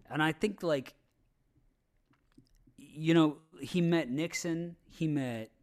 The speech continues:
I mean, he met many people. I mean, Elvis met many people. He, he had a lot of, uh, a lot of access.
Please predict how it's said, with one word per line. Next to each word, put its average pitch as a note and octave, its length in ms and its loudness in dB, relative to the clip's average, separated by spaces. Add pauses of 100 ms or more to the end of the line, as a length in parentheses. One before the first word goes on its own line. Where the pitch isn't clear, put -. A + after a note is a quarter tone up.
(720)
I B2 60 -14
mean, A#2 180 -14
he C3 140 -6
met C#3 240 -4
many D3+ 360 -2
people. D3 540 -10
I B2+ 60 -10
mean, C3 120 -8
Elvis C3+ 420 -6
met B2 140 -8
many C#3+ 260 -4
people. D#3+ 320 -8
He, A2 120 -8
he C3 180 -4
had A#2 200 -4
a G#2+ 100 -14
lot C3 300 -2
of, C#3 360 -4
uh, B2 320 -2
a - 20 -10
lot D3+ 180 0
of C#3+ 100 -4
access. - 680 -10